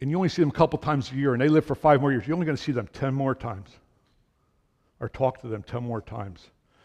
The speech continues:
So don't miss out on that, uh, honoring them and spending time with them, 'cause they'll be gone before you know it. Anyway, work. Is there a marked change in your work and how you interact with your boss, your coworkers,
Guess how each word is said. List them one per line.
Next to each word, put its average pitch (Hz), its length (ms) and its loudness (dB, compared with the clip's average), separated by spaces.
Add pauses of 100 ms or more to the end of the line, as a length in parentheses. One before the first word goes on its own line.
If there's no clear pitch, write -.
(100)
So - 120 -20
don't 175 220 -4
miss 123 220 -4
out 110 180 0
on 110 100 -2
that, 107 260 -4
uh, 120 140 -2
honoring 120 380 -4
them 117 120 -2
and 104 80 -8
spending 110 300 -10
time 113 160 -4
with 117 120 -2
them, 139 180 0 (360)
'cause 123 180 -2
they'll 135 120 6
be 131 140 0
gone 127 240 4
before 131 280 -2
you 127 80 -2
know 107 180 0
it. - 80 -14 (680)
Anyway, 139 320 6 (480)
work. 190 340 10 (1120)
Is 160 140 -2
there 175 80 2
a 175 60 4
marked 185 400 2 (280)
change 175 480 0
in 156 120 -4
your 147 80 0
work 131 400 0 (1200)
and 127 180 -6
how 147 140 2
you 156 160 2
interact 147 420 2
with 139 100 -6
your 135 100 2
boss, 117 520 4 (640)
your 143 100 2
coworkers, 151 960 6